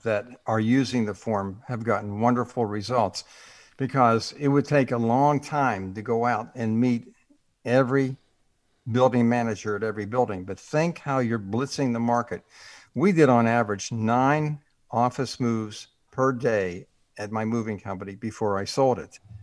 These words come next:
Nine visits.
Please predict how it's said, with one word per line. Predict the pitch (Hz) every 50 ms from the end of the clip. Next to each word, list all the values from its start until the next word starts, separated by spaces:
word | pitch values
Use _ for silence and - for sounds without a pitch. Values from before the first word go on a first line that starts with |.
| - _ _ _ -
Nine | 101 101 110 117 120 127 127 135 143 147 151 151 - _ _ _ _ _ _ _ _ _ _ _ _ _ _ _ - 190 - - _ _
visits. | - 147 156 131 107 104 - - - -